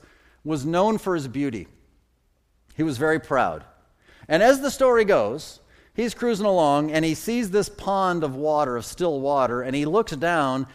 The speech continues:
and he sees his reflection in the water. And he's like,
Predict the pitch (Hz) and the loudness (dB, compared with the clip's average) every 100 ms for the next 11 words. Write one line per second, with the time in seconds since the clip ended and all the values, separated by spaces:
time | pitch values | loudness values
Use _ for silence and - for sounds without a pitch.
0 | - - 151 175 - 240 277 254 226 165 | -20 -6 -2 -2 -4 0 0 0 -4 -6
1 | 170 - 233 247 - 151 131 123 170 170 | -8 -2 -2 -2 -4 -4 -4 -2 -2 -4
2 | 82 78 _ _ _ _ - 139 143 139 | -8 -14 _ _ _ _ -8 -6 -4 -4
3 | 135 120 | -6 -6